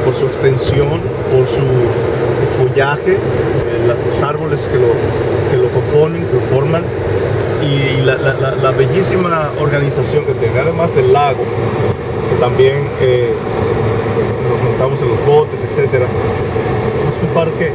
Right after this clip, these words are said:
es un sumatoria muy bello, ahí podemos ver a gente caminando, ah, desafiando el, el, el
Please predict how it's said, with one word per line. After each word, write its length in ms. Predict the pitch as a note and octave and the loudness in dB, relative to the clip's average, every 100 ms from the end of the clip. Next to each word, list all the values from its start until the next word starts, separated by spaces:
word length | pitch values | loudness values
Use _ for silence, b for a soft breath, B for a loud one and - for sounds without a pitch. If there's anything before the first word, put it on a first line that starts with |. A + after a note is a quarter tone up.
| C#3+ | -2
es 60 | |
un 100 | C3+ | -2
sumatoria 300 | B2+ A#2+ C3+ | 0 2 2
muy 160 | C3 - | 2 2
bello, 240 | C3+ C3 | 4 6
ahí 140 | B2+ B2+ - | 4 2 0
podemos 280 | C3 B2+ C3 | 0 2 2
ver 180 | C3 C3 A#2 A#2 - - - - B2+ | 2 0 0 -4 -4 -4 -4 -4 -2
a 260 | A#2 A#2 | -2 -2
gente 260 | D3+ C#3+ C3+ | -2 -2 -2
caminando, 640 | C3 B2 B2+ C#3 D3 D#3 E3 - - - - - - - - | 0 0 0 0 0 -2 -6 -6 -4 -4 -4 -6 -4 -4 -2
ah, 300 | A#2 A#2+ A#2 A2 C3+ A2+ - - - | 0 0 0 0 -2 -2 -4 -4 -2
desafiando 840 | C#3+ C#3+ C3+ D3+ F3+ F3+ D3 B2+ B2 | 0 0 -2 0 2 2 2 4 4
el, 140 | A#2+ A#2+ | 2 0
el, 120 | B2 B2 | -2 0
el 140 | A#2+ | 0